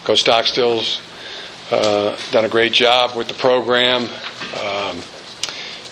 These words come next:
they're one of the nine bowl teams that we played this year. Uh, been watching them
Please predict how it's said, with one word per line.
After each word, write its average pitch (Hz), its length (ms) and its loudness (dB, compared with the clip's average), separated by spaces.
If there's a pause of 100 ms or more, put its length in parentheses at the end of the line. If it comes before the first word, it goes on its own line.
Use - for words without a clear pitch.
(140)
they're 107 120 4
one 110 180 4
of 101 60 0
the 101 280 2 (680)
nine 110 280 4
bowl 110 200 4
teams 117 320 0
that 113 100 0
we 110 80 -2
played 113 260 2
this 117 220 4
year. 120 300 0 (960)
Uh, 107 300 -6
been 104 260 4
watching 113 360 4
them 107 200 -2